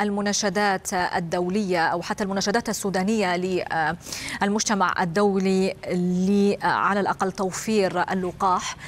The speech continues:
آه، نريد هنا السؤال عن الخطوات التي يجب انتهاجها اليوم في ظل هذا الظرف المتأزم؟ يعني، كان هناك أصلًا حديث عن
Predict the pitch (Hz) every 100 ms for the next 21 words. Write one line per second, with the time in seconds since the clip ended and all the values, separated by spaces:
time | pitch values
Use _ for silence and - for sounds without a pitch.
0 | - - - - 185 - 196 202 233 320
1 | 269 254 220 202 214 - 214 214 180 170
2 | 190 185 - - - 214 208 220 226 214
3 | 247 226 202 196 214 202 196 - 180 190
4 | 226 185 175 160 - 190 175 190 175 196
5 | 175 175 151 175 - - - 190 180 165
6 | 202 202 170 156 160 - - 180 165 202
7 | 175 170 190 185 185 - - - - 175
8 | 165 202 190 - 185 185 185 190 - 185
9 | 151 160 113 101 - 202 202 208 226 226
10 | 269 - 175 170 175 165 233 220 202 -
11 | 202